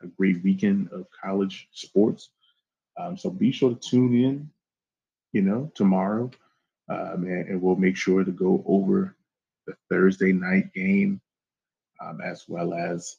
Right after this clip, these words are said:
some more information. But I know you heard this podcast on your favorite podcast platform, but if you didn't, you can always go to our website at w w w dot debate amongst friends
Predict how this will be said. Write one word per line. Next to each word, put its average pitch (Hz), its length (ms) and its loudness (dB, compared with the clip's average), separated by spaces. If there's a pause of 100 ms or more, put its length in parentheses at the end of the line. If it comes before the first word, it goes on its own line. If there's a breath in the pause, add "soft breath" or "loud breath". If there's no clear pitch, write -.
(140)
some - 260 -2
more 85 420 -4 (360)
information. 82 720 -4 (680)
But - 280 4 (340)
I 101 120 4
know 92 140 6
you 87 200 -4
heard 85 240 -2
this 85 160 -6
podcast 87 640 -8
on 71 100 -4
your - 180 -6 (120)
favorite 90 480 -6
podcast 87 600 -8
platform, 82 520 -8 (500)
but 107 100 6
if 104 120 2
you 120 60 6
didn't, 110 300 4 (300)
you 104 80 -4
can 95 320 -4
always 107 460 0
go 104 140 -4
to 92 180 -12
our 82 100 -10
website 95 540 -6 (120)
at 92 200 -12
w 95 260 -4
w 95 260 -4
w 104 400 2 (140)
dot 90 240 -10
debate 92 300 -2
amongst - 360 -6
friends 90 320 -14